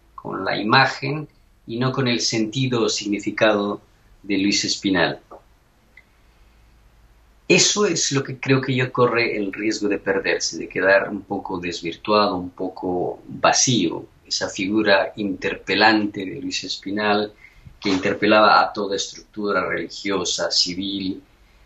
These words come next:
fundamentalmente por no tener a la persona humana en el centro. Una estructura que no pone a la, a la persona humana en el centro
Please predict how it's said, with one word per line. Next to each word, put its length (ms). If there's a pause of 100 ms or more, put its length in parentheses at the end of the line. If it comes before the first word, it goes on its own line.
(840)
fundamentalmente 880
por 280
no 160
tener 320
a 100
la 180
persona 540
humana 380
en 140
el 80
centro. 520 (220)
Una 160
estructura 560
que 100
no 140
pone 260
a 40
la, 160 (440)
a 100
la 160
persona 380
humana 300
en 100
el 120
centro 560